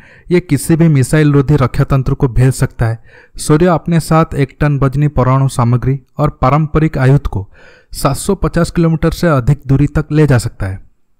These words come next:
नंबर एट, एम ट्रिपल सेवन हाविजर। हाविजर अमेरिका में बनी बेहद हल्की तोप है।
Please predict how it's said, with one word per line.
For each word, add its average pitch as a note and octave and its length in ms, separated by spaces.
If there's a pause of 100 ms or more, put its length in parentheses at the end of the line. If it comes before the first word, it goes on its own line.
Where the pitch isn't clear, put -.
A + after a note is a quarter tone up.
(200)
नंबर C#3 320
एट, D3+ 300 (100)
एम D3+ 160
ट्रिपल D3 380
सेवन D#3 320
हाविजर। A#2+ 440 (500)
हाविजर E3+ 480
अमेरिका D3+ 400
में D#3+ 120
बनी D#3 240
बेहद C3 360
हल्की A#2+ 320
तोप C3 280
है। B2 120